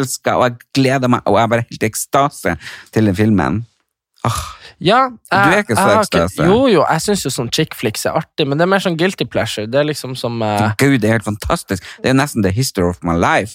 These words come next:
Speaker 1: Det er
Speaker 2: Ja, jeg
Speaker 1: to
Speaker 2: vet.
Speaker 1: jenter
Speaker 2: Ja, jeg
Speaker 1: som
Speaker 2: nå
Speaker 1: skal starte sminkemerke, og så kommer det jo ei bitch, ei rik bitch inn fra siden, og skal hjelpe, og så ender opp med å ta over.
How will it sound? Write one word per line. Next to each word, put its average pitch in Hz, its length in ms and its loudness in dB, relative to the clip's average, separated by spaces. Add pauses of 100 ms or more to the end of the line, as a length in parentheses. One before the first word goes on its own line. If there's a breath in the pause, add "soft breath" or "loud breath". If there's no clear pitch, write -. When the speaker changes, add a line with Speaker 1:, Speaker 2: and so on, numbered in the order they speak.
(140)
Speaker 1:
Det 143 80 0
er 143 100 4
Speaker 2:
Ja, 143 80 4
jeg 156 80 2
Speaker 1:
to 160 80 4
Speaker 2:
vet. 175 220 4
Speaker 1:
jenter 120 420 2
Speaker 2:
Ja, - 180 2
jeg 143 120 -2
Speaker 1:
som 127 120 2
Speaker 2:
nå 107 40 0
Speaker 1:
skal 110 120 -2
starte 110 320 -4
sminkemerke, 110 640 0
og 90 60 0
så - 100 -10
kommer 117 200 0
det 92 100 0
jo - 100 0
ei 127 60 2
bitch, 120 640 -4
ei 107 160 4
rik 123 360 0
bitch 117 280 -2
inn 101 100 2
fra 92 100 -4
siden, 104 380 0 (200 loud breath)
og 113 80 0
skal 107 180 0
hjelpe, 110 340 2 (240)
og 110 80 -2
så 120 80 4
ender 110 220 2
opp 101 140 -4
med 90 100 -2
å - 20 -6
ta 92 140 2
over. 76 500 2